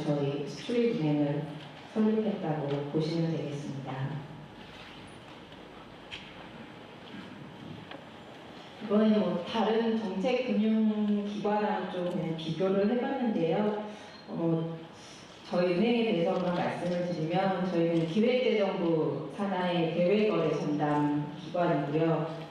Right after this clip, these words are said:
정부가 직간접적으로 백 프로 지분을 보유하고 있습니다. 뭐 계좌 개설이나 뭐 개인 예금 대출, 환전 등 소매금융은 취급을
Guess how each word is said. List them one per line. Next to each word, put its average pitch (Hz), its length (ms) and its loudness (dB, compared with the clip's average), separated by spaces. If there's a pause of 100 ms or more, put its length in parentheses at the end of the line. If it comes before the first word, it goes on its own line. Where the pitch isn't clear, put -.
(100)
정부가 190 600 4
직간접적으로 190 1000 2
백 170 180 0
프로 165 420 0
지분을 156 480 -4
보유하고 156 480 2
있습니다. 143 840 -4 (480)
뭐 160 180 -2
계좌 220 500 2
개설이나 214 880 0
뭐 151 520 -2 (580)
개인 208 360 2
예금 156 380 0
대출, 156 460 -4
환전 262 460 2
등 196 240 0
소매금융은 180 960 2
취급을 208 880 0